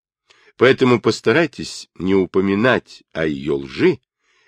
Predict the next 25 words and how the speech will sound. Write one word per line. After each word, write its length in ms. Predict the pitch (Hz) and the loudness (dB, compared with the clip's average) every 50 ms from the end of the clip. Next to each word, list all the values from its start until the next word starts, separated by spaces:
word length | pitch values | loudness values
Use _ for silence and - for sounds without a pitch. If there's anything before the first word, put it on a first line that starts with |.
| _ _ - | _ _ -4
и 100 | 98 113 | 0 2
не 140 | 123 123 123 | 2 4 4
вычеркивайте 1000 | 120 127 123 - - 180 180 131 - - 80 76 73 65 64 - - - 65 | 4 2 0 2 2 2 2 2 0 -4 -6 -4 -4 -6 -8 -10 -16 -16 -14
ее 380 | 69 71 87 90 85 85 85 - - | -10 -8 -6 -6 -4 -4 -4 -4 -4
имя 240 | - 85 78 69 69 | -8 -10 -8 -8 -10
из 120 | 65 - - | -12 -12 -16
списка. 480 | - - - 65 - - - - - _ _ _ _ _ _ _ _ _ _ _ _ _ _ _ _ _ _ _ _ _ _ _ _ _ _ _ _ _ _ _ _ _ _ _ | -18 -16 -16 -16 -16 -18 -20 -20 -20 _ _ _ _ _ _ _ _ _ _ _ _ _ _ _ _ _ _ _ _ _ _ _ _ _ _ _ _ _ _ _ _ _ _ _
Что 220 | - - - 110 | -16 -4 -2 0
же 100 | 95 95 | 0 0
касается 560 | 85 110 104 - - 113 110 104 90 - - 95 | 2 0 0 2 2 2 2 2 2 0 0 0
антиквара 720 | 92 87 - 92 87 - - 73 90 98 95 85 87 82 | 0 0 -2 -4 -6 -4 -2 0 2 2 2 2 0 0
Вэнь 260 | 76 82 85 82 73 | 0 0 0 0 -2
Юаня, 540 | 69 71 80 82 110 160 165 117 78 - - _ _ _ _ _ _ _ _ _ - - - _ _ _ _ | -6 -4 -2 0 0 0 -2 -2 -6 -8 -12 _ _ _ _ _ _ _ _ _ -20 -20 -20 _ _ _ _
то 140 | - 113 139 | 2 4 6
он 160 | 175 196 190 | 6 4 4
виновен 680 | 165 180 196 170 143 135 139 139 139 156 156 165 170 160 | 2 4 4 6 6 6 6 6 4 4 2 0 -2 -6
в 160 | - _ _ | -12 _ _
преднамеренном 960 | - 95 117 113 85 82 95 98 95 90 87 104 135 139 139 139 135 131 117 | 0 2 2 0 0 0 0 0 2 2 2 2 0 0 -2 -4 -4 -6 -8
заговоре. 640 | 90 - 82 76 71 67 - 65 - - - - - _ _ _ _ _ _ _ _ _ _ _ _ _ _ - _ _ | -6 -6 -4 -4 -4 -6 -8 -12 -12 -14 -16 -20 -20 _ _ _ _ _ _ _ _ _ _ _ _ _ _ -20 _ _
Правда, 360 | - 104 123 139 139 123 143 151 | 0 2 4 4 4 6 6 6
он 120 | 147 135 | 6 4
все 200 | - - 151 139 | 4 2 0 2
делал 300 | 117 143 151 143 143 139 | 4 6 6 6 6 6
настолько 480 | 131 123 113 - - 131 104 - - 110 | 4 2 0 0 0 -2 0 0 0 0
неумело, 640 | 107 104 98 92 87 85 87 95 101 120 156 180 | 2 2 2 2 2 2 4 4 4 2 0 -4